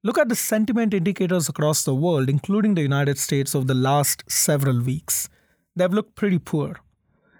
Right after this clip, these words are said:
And unintended consequences, that's one of the things we worry about. For example, a further drop in global trade could push Europe into a downturn.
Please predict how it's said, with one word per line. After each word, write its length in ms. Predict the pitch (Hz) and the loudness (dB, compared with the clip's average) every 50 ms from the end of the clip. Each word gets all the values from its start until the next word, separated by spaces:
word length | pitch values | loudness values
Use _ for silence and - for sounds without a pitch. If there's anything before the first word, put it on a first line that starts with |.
| _ _ - | _ _ 0
And 180 | 175 175 170 - _ _ | 0 0 0 -2 _ _
unintended 720 | - 208 254 262 277 262 254 - 262 240 240 240 233 - | -2 0 0 2 0 0 0 -2 -2 0 0 -2 -2 0
consequences, 840 | - 214 214 202 - 247 214 - 220 208 190 - 226 233 240 220 180 | 0 0 0 0 -2 -4 -2 0 0 0 2 0 0 0 0 0 2
that's 240 | 175 170 180 - - | 0 0 0 0 0
one 120 | 180 170 | 0 0
of 100 | 170 151 | 2 0
the 80 | 156 147 | -2 -2
things 320 | - 175 160 156 135 143 | 0 0 0 0 0 0
we 100 | 139 131 | 0 0
worry 240 | 123 131 131 131 127 | 2 0 0 0 -2
about. 300 | 120 120 135 143 - - - _ _ _ _ _ _ _ _ _ _ _ _ | -2 -4 -6 -6 -8 -10 -14 _ _ _ _ _ _ _ _ _ _ _ _
For 160 | - - 180 | -2 0 0
example, 540 | 175 165 151 165 190 202 214 190 226 214 202 | 0 0 0 0 0 0 0 0 0 0 0
a 60 | 185 | 0
further 580 | - - - - 196 208 220 214 185 226 220 196 | -2 -4 -6 -2 0 0 0 0 0 -2 -2 -2
drop 320 | 156 139 175 185 185 - | -2 0 0 0 0 0
in 120 | 190 180 160 | 0 0 0
global 360 | 143 160 170 165 156 151 135 | 0 0 0 0 0 -2 -2
trade 480 | 127 - 214 226 214 170 143 135 - | -4 -2 -2 0 0 0 -2 -2 -4
could 240 | - - 151 143 - | -4 -4 -4 -4 -2
push 320 | - 190 180 - - - 156 | -2 -2 0 0 -2 -2 -2
Europe 360 | 143 147 156 165 175 165 - | 0 0 2 0 0 0 -2
into 260 | 170 151 139 151 139 | -4 -2 0 0 0
a 40 | 131 | 0
downturn. 640 | 123 127 123 127 131 135 131 - 165 170 185 226 | 0 0 0 2 0 0 0 0 0 0 0 -2